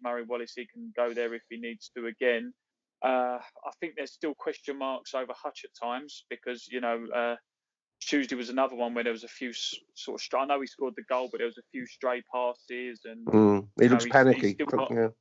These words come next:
Speaker 1: yeah,
Speaker 2: Yeah.
Speaker 1: yeah, he's still not having that consistency that he had a couple of years ago. And again, again, the right back position, I, th-, I think it is literally just that back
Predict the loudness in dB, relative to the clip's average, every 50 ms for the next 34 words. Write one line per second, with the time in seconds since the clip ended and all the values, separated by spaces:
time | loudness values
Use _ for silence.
0 | _ _ _ _ _ _ _ 0 2 4 6 6 6 4 4 2 -6 _ _ _
1 | -6 -2 -2 -2 -2 -2 -4 -4 -4 -2 0 0 0 0 -2 -2 -4 -8 -10 -10
2 | -10 -16 -20 -14 -14 -14 -14 -12 -14 -12 -8 -6 -6 -4 -4 -2 -2 -2 -4 -4
3 | -6 -8 -8 -8 -8 -8 -4 -4 -2 -4 -4 -6 -6 -4 -4 -4 -4 -6 _ _
4 | _ _ _ _ _ _ -2 -2 -2 0 0 0 0 -2 -4 -6 -6 -6 -2 -2
5 | -2 -2 -2 -2 -2 -2 -2 -2 -2 -4 -6 -6 -8 _ -16 -12 -10 -10 -10 -8
6 | -8 -8 -6 -6 -8 -8 -8 -8 -8 -8 -8 -8 -10 -10 -8 -10 -12 -10 -10 -12
7 | -8 -8 -8 -8 -8 -10 -10 -10 -10 -6 -4 -4 -4 -2 -2 -4 -4 -4 -2 -4
8 | -4 -4